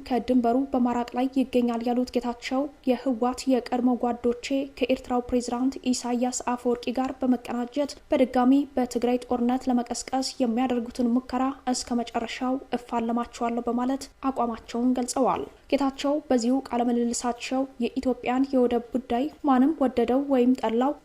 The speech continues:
ጠቅላይ ሚኒስተር ዶክተር አብይ አህመድ ወደዱትም ጠሉት ከአንድ መቶ ሠላሳ አምስት ሚሊዮን በላይ የሆነው የኢትዮጵያ ህዝብ የባህር በር ተዘግቶበት መውጫ መግቢያ እየለመነ አይኖርም፣ መኖርም የለበትም ሲሉ ተደምጠዋል። ጌታቸው የኢትዮጵያ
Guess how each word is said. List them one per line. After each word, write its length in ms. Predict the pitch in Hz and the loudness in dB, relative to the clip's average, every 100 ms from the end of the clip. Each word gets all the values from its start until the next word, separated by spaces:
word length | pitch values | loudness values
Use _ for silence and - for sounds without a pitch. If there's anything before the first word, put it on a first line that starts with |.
| - | -6
ጠቅላይ 360 | 240 240 240 269 | -4 -4 -2 0
ሚኒስተር 420 | 277 240 - 254 254 | 2 2 2 -2 0
ዶክተር 340 | 240 - 240 | 0 -2 -4
አብይ 240 | 233 233 | -2 -2
አህመድ 280 | 240 240 269 269 | -2 0 0 0
ወደዱትም 640 | 254 240 226 233 - 269 | 0 0 -2 -2 2 2
ጠሉት 400 | - 214 233 285 - | 2 -2 0 -2 -4
ከአንድ 440 | - 294 285 254 240 | -4 -4 2 2 2
መቶ 240 | 240 247 | 0 0
ሠላሳ 300 | 247 240 240 | -2 -2 -2
አምስት 300 | 233 233 262 - | -2 0 -2 2
ሚሊዮን 320 | 254 254 233 | 4 6 4
በላይ 240 | 233 240 233 | 2 0 0
የሆነው 340 | 240 240 254 269 | 0 2 0 0
የኢትዮጵያ 500 | 262 - 262 254 247 240 | 0 0 0 0 0 -2
ህዝብ 280 | 254 262 - | -2 -4 -2
የባህር 400 | - 247 240 240 | 2 2 2 -2
በር 200 | - 247 247 | -2 -2 0
ተዘግቶበት 680 | 240 240 - 247 240 277 - | 0 0 0 -2 0 -4 0
መውጫ 340 | 285 277 - | 2 2 2
መግቢያ 320 | 247 233 254 254 269 | 0 0 0 0 -2
እየለመነ 500 | 226 247 240 233 240 262 | 0 2 2 2 2 0
አይኖርም፣ 440 | - 247 240 240 302 311 285 | 0 2 2 4 2 0 0
መኖርም 380 | 247 233 247 254 | 2 4 2 0
የለበትም 540 | 254 226 - 233 240 | 0 0 -2 -2 -2
ሲሉ 160 | - 247 285 294 - | 0 0 0 -2 -6
ተደምጠዋል። 580 | 247 247 277 247 170 - - | 0 0 4 2 2 -2 -2
ጌታቸው 500 | 269 262 254 - 285 285 - | 0 0 -2 -2 -4 -4 -2
የኢትዮጵያ 520 | 247 269 262 247 - | 0 2 0 0 -2